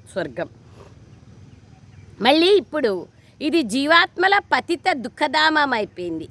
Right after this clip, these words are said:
ఇందులో తికమక పడే విషయమే లేదు. శాంతిధామంలో ఆత్మలన్నీ పవిత్రంగా ఉంటాయి. అది ఆత్మల పవిత్ర ప్రపంచం, నిరాకారి మరియు నిర్వికారి ప్రపంచం. ఇది జీవాత్మలందరి పాత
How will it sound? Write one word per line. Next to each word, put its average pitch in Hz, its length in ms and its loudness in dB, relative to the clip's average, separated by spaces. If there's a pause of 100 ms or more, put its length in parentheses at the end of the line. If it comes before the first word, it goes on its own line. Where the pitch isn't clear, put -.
(120)
ఇందులో 370 320 0
తికమక 359 580 0
పడే 370 340 0
విషయమే 370 540 0
లేదు. 320 400 0 (460)
శాంతిధామంలో 285 1200 2 (120)
ఆత్మలన్నీ 294 840 -2
పవిత్రంగా 311 840 0
ఉంటాయి. 185 440 -4 (460)
అది 294 200 2
ఆత్మల 302 640 0
పవిత్ర 381 540 -2
ప్రపంచం, 208 720 -4 (280)
నిరాకారి 370 880 2
మరియు 254 440 0 (280)
నిర్వికారి 330 840 0
ప్రపంచం. 208 580 -6 (440)
ఇది 302 220 2
జీవాత్మలందరి 349 1120 0
పాత 226 360 -6